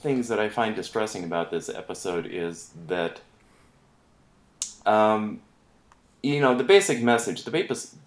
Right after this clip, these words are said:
basic purpose of, of the space hippies is a good one. They're not, um,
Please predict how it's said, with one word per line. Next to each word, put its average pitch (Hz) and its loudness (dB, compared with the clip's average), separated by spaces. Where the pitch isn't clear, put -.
basic 139 4
purpose 104 0
of, 87 -2
of 87 -2
the 85 -8
space 95 0
hippies 82 -6
is 107 0
a 101 0
good 92 0
one. 65 -6
They're 104 2
not, 110 4
um, 85 -8